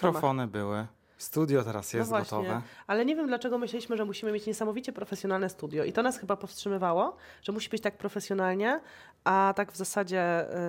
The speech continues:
Speaker 2: y, dlaczego ma nie być tak domowo?
Speaker 1: Nie mam pojęcia. Ja lubię, jak jest tak ciepło.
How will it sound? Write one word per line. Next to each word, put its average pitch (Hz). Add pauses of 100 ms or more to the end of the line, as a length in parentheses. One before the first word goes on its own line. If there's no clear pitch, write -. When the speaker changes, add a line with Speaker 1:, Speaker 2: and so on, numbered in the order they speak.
(140)
Speaker 2:
y, 165
dlaczego 170
ma 170
nie 160
być 156
tak 151
domowo? 147 (1000)
Speaker 1:
Nie 131
mam 104
pojęcia. 101
Ja 127
lubię, 110
jak 107
jest -
tak -
ciepło. -